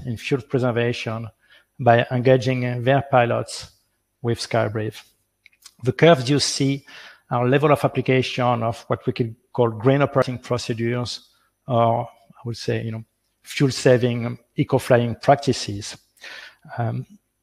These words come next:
and we can see on this graph that since they introduced Skybrave on the My Fuel Coach app, the application of fuel-saving best practices by their pilots, such as engine out taxi,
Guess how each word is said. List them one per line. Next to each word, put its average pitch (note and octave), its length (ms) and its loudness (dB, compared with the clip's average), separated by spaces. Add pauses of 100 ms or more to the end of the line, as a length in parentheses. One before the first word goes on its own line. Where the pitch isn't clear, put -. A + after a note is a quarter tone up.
(140)
and B2+ 180 0
we B2+ 80 2
can C3 180 2
see F3 520 -2
on C3 160 -2
this - 500 -4
graph C3+ 460 4
that B2 120 0
since C#3+ 360 -6
they C3+ 140 0
introduced B2 560 -6
Skybrave B2 540 0 (120)
on B2 120 -4
the A2+ 100 -2
My B2 240 4
Fuel C3 240 -2
Coach - 440 -6 (100)
app, A#2 300 -4 (1040)
the B2+ 240 -2
application C#3+ 840 4
of - 80 -4
fuel-saving B2+ 640 -4
best B2 220 -2
practices B2+ 480 -2
by A#2 200 2
their C3 200 2
pilots, A#2 760 2
such - 320 -6
as A#2 280 2 (180)
engine A#2+ 320 0
out B2+ 260 2
taxi, B2 580 -2